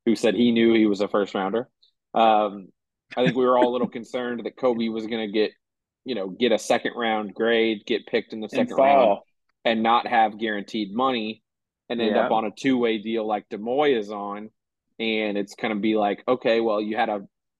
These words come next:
Speaker 1: the rumor is he had a five hundred thousand dollar N I L deal if he come, came back next year. And, you know, a lot of people were like, "Oh, well, if he's on a two-way deal,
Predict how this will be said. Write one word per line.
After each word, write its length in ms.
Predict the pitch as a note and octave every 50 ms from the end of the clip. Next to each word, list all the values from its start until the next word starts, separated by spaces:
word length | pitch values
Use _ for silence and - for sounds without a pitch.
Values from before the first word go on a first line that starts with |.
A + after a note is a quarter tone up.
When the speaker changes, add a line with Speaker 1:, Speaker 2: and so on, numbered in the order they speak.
| _ _ _ _ _ _ _
Speaker 1:
the 140 | B2 C3+
rumor 360 | C3+ D3+ F3+ G3+ G3 F#3+ F#3+ F3
is 120 | D#3 C3+
he 80 | D3 C#3
had 100 | C3+ B2+
a 60 | B2
five 240 | - C3+ B2+ B2+ B2
hundred 240 | B2+ A#2+ A#2 A2
thousand 300 | A#2+ A#2 A#2 A#2 A2 A2+
dollar 440 | G#2+ A2 A2 G#2+ G#2+ G#2 G2 G2 - _ _ _ _ _ _
N 100 | C3+ A#2
I 180 | A2+ A2 G#2+ G#2
L 140 | G#2 F#2+ F#2+
deal 240 | F#2 G2 F2+ F2
if 80 | F#2 -
he 80 | - G2
come, 360 | - - F#2+ F#2 F#2 F2+ - - -
came 220 | - B2 G#2 F#2 F2
back 180 | E2 - - _ -
next 240 | D#2 E2 - - -
year. 180 | - - - - _ _ _ _ _ _ _ _ _ _ _
And, 300 | - A2+ A2 G#2+ G#2 G2+ G2+ _
you 100 | G#2 B2+
know, 140 | A#2 A2 G#2+
a 20 |
lot 160 | G#2+ A2 A2 A2
of 60 | -
people 240 | B2+ A#2 - A#2 A2+
were 100 | A2 A2
like, 200 | G#2+ G#2 F#2+ - - -
"Oh, 100 | A#2+ B2+
well, 200 | B2 A#2+ A#2 A2+
if 60 | -
he's 140 | - A#2+ A2
on 100 | A#2+ A2+
a 40 | A2+
two-way 420 | - - C3+ B2+ A#2+ A2+ A2 G#2+
deal, 480 | F#2+ G#2 A#2+ C#3 C#3+ C3+ A#2+ A2+ -